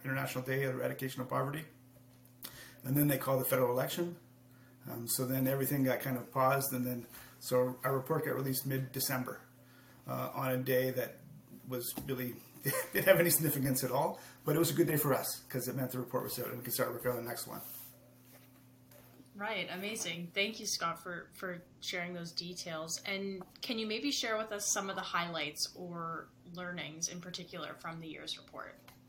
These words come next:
Speaker 1: Yeah, uh, it's, it's a really, um, poverty is an interesting piece. And I think when we get to that question of what does poverty mean to you, um, we really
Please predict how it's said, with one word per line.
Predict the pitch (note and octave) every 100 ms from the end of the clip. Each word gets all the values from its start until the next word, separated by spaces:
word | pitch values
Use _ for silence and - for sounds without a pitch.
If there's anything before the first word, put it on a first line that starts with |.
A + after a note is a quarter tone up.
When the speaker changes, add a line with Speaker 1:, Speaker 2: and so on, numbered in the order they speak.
| - - - - - - - - - - - - - - - - - - - - - -
Speaker 1:
Yeah, | F3 E3+
uh, | B2+ C3 B2+ B2 A#2 G2+ -
it's, | - - - -
it's | C3+ -
a | C#3
really, | E3 G3 D3+ - C3+
um, | B2+
poverty | - D3+ F3+ C3+
is | G#2+
an | - C#3
interesting | C3+ B2 B2 - A#2+ G#2
piece. | - C3 - C#3
And | A#2
I |
think | - C#3+
when | D3 C#3
we | C3
get | C3+ -
to |
that | B2+ -
question | - C3 - A#2
of | -
what | -
does | -
poverty | - B2 A#2 A2
mean | A2 G2+
to | G2+
you, | G#2+ G#2+ - - - - - - - - -
um, | - - - -
we |
really | D3+ D3+ C3